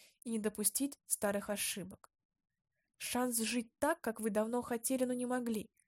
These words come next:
потому что муж был против. Кушать, что хочется, отдыхать, как нравится,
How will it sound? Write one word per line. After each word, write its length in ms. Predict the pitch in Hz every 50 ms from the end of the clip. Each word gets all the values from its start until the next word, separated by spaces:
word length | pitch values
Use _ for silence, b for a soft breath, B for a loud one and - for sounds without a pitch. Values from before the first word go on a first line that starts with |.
| _ _ _
потому 280 | - - - 196 196 208
что 180 | - - 220
муж 280 | 220 226 233 220 196 190
был 120 | 196 180
против. 400 | 180 - - 180 156 - - - - _ _ _ _ _ _ - -
Кушать, 320 | - - 339 320 - 262 -
что 200 | - - 262 247
хочется, 540 | - 262 262 254 - 226 - - - - _
отдыхать, 540 | - 240 240 262 277 277 277 254 226 226 -
как 200 | - 202 - -
нравится, 520 | 208 214 208 202 202 208 - - -